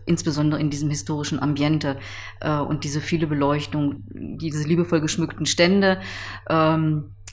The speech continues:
machen halt diese Gemütlichkeit und, äh, ja, man fühlt sich da halt wohl. Ja, und dann natürlich diese vielfältigen Angebote, die wir haben, egal ob es nun das kostenlose Kinderprogramm ist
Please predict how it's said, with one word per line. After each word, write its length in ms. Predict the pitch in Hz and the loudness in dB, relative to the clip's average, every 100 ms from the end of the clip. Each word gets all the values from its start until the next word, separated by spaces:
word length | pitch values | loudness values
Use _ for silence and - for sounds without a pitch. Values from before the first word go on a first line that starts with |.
| - | -2
machen 280 | 143 147 143 | 0 2 2
halt 360 | 139 139 - | 2 0 -4
diese 160 | 147 139 | 0 2
Gemütlichkeit 800 | 139 147 160 147 - 143 139 - | 4 4 2 0 0 0 0 0
und, 420 | 139 135 131 - | 2 2 0 -4
äh, 300 | 135 131 131 135 | -2 0 0 0
ja, 280 | 139 131 - | -2 -2 -2
man 140 | 143 139 | -4 0
fühlt 200 | 170 156 | 2 2
sich 140 | - | -2
da 80 | 143 | -2
halt 200 | 131 - | -2 0
wohl. 300 | 131 131 - - - - - - | 0 0 -4 -10 -14 -14 -16 -4
Ja, 140 | 143 135 | 0 2
und 180 | 135 | 2
dann 80 | 135 | 2
natürlich 360 | 139 165 147 147 | 2 2 -2 -2
diese 220 | 143 139 | -2 -2
vielfältigen 680 | - 151 151 160 147 139 143 | -2 0 2 2 0 2 4
Angebote, 520 | 131 151 139 139 135 | 6 4 4 0 0
die 140 | 135 131 | 0 2
wir 200 | 135 131 | 2 4
haben, 440 | 127 131 131 127 | 2 4 4 2
egal 380 | - 131 135 139 | -2 -2 0 0
ob 100 | - | -2
es 120 | - | 0
nun 100 | 143 | 2
das 140 | 143 | 2
kostenlose 540 | - 147 - 143 139 143 | 0 -2 -2 -2 -2 -2
Kinderprogramm 760 | - 160 156 - 143 143 143 | 2 2 2 -2 -4 0 2
ist 200 | 143 - | 2 -2